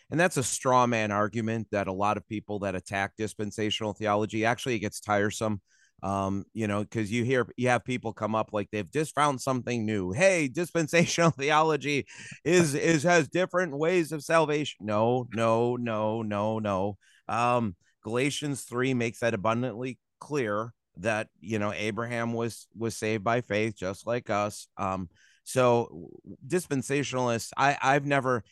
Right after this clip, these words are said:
have you ever met anybody that actually teaches that? I, I don't. I've never met it. Me, you might have.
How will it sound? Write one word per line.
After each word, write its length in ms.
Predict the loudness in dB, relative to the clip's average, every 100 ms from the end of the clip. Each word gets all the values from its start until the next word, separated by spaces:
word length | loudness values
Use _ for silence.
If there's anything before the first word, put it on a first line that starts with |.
| -4
have 100 | 2
you 80 | 4
ever 160 | 6
met 240 | 6 6 6
anybody 460 | 2 2 2 2
that 160 | 2 2
actually 320 | 0 -4 -10
teaches 400 | -8 -8 -6 0
that? 180 | 2 2
I, 160 | 0 -2
I 200 | 0 0
don't. 360 | 2 0 0 -4
I've 160 | -4 -2
never 360 | 0 0 -2 -2
met 260 | -2 -2
it. 140 | -4 -6
Me, 160 | -4 -2
you 240 | -2 -2
might 260 | 0 2 0
have. 200 | -2